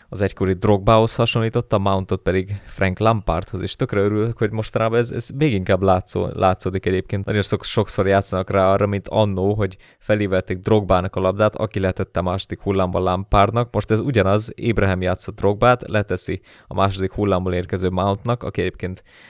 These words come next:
mind képes a szélről, akár bal, akár jobb szélről, vagy tízes pozícióból, vagy néha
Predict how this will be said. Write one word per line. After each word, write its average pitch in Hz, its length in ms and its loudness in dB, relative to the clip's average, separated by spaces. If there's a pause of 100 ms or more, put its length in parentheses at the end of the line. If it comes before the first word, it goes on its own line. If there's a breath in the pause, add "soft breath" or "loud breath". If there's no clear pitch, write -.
(220 loud breath)
mind 110 120 0
képes - 300 -2
a 67 60 -8
szélről, 101 640 4
akár 98 380 0
bal, 92 240 2
akár 95 260 -2
jobb 95 140 -2
szélről, 92 280 -4
vagy 104 180 4
tízes 101 320 0
pozícióból, 95 840 -2
vagy 95 180 0
néha 92 360 -4